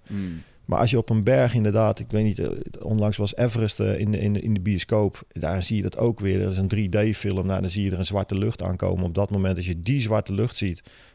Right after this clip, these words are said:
Speaker 2: dan denk je, "Het is gewoon afgelopen."
Speaker 1: Ja.
Speaker 2: Nou ja, weet je, en, en dat is de kracht van de natuur. En hetzelfde als, als Antarctica, waar je winden hebt van driehonderd kilometer per uur. Ja, wij kunnen daar helemaal niks bij voorstellen. Maar dat is, dat is ook natuur.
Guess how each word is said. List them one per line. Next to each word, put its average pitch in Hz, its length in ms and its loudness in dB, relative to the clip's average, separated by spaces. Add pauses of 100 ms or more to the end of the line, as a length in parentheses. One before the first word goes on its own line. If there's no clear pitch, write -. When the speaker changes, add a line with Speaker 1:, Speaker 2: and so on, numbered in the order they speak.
Speaker 2:
dan 104 80 -12
denk 85 160 0
je, 85 60 -2
"Het 85 100 -6
is 87 100 -6
gewoon 95 160 -2
afgelopen." 117 520 -2 (120)
Speaker 1:
Ja. 87 140 -8 (380)
Speaker 2:
Nou - 160 0
ja, 98 100 4
weet 104 200 0
je, 113 120 2
en, 107 240 0
en 113 200 0
dat 135 180 2
is 120 80 0
de - 100 -2
kracht - 280 -4
van 98 120 -4
de 110 60 2
natuur. 120 400 0 (120)
En 101 180 -2
hetzelfde 101 460 0
als, - 280 -2
als - 200 -6
Antarctica, 90 640 -2
waar 90 180 2
je 92 140 0
winden 110 260 2
hebt 98 160 0
van 107 100 2
driehonderd 101 380 2
kilometer 95 460 0
per 117 140 -2
uur. 104 240 2 (480)
Ja, - 120 -18
wij 101 120 -6
kunnen 117 240 0
daar 107 100 4
helemaal 113 200 4
niks 113 180 2
bij 107 100 -4
voorstellen. 123 640 2
Maar 101 160 -2
dat 156 120 2
is, - 60 -6
dat 151 140 2
is 175 60 2
ook 226 120 2
natuur. 123 360 2